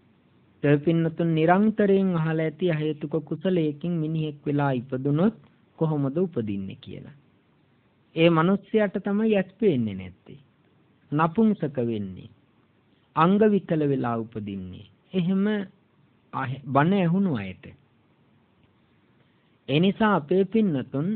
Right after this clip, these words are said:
මේ වෙලාවේ කරන්නට හදන ක්‍රියාවට කර්තෘ කෙනෙක් හදාගන්න.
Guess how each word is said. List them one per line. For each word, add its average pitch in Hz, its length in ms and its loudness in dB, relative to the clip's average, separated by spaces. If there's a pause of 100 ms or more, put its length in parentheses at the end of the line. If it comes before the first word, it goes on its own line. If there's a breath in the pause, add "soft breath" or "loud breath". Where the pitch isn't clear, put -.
මේ 135 280 0
වෙලාවේ 180 460 0
කරන්නට 180 600 -2
හදන 151 420 -6
ක්‍රියාවට 156 560 -2 (140)
කර්තෘ 165 400 -2 (100)
කෙනෙක් 131 420 -4
හදාගන්න. 92 520 -12